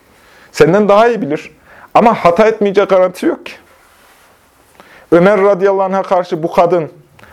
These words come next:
Allah'ın kitabını daha mı iyi biliyordu? Bu ayeti Ömer radıyallahu anh'tan daha iyi bilmiyordu bu kadın, ona itiraz eden kadın.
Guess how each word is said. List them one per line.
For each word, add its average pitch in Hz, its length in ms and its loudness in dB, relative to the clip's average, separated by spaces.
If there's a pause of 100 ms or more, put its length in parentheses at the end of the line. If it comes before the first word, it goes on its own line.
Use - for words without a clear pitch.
Allah'ın 160 320 4
kitabını 160 400 0
daha 151 200 2
mı 254 80 -4
iyi 117 180 -6
biliyordu? 92 400 -6 (840)
Bu 208 180 4
ayeti 185 560 0 (260)
Ömer 180 260 4
radıyallahu 185 360 2
anh'tan 175 280 -4
daha 180 180 2
iyi 180 120 -4
bilmiyordu 190 460 -2
bu - 80 -12
kadın, 104 280 0
ona 120 240 -2
itiraz 104 340 -2
eden 95 220 -8
kadın. - 260 -12